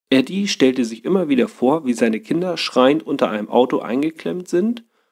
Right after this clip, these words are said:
und die einzige Möglichkeit, sie zu retten, darin bestünde, das Auto von ihnen herunterzuheben. <clears throat> Und bei diesem Gedankengang drückte er immer wieder seinen Unterarm fest. Nun, beim Weltrekord machte er genau das.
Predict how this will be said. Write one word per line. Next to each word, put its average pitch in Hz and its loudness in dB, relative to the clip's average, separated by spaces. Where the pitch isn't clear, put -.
und 123 2
die 123 4
einzige 131 2
Möglichkeit, 131 0
sie 120 -8
zu - -8
retten, 160 0
darin 135 2
bestünde, 131 -2
das 110 -6
Auto 131 2
von 113 -2
ihnen 117 -2
herunterzuheben. 110 -2
<clears throat> - 2
Und 156 2
bei 131 2
diesem 175 -8
Gedankengang 160 0
drückte 143 -2
er 127 -2
immer 156 -2
wieder 143 0
seinen 127 -2
Unterarm 135 -4
fest. - -20
Nun, 170 2
beim 131 4
Weltrekord 131 0
machte 127 -4
er 117 -2
genau 113 -2
das. - -8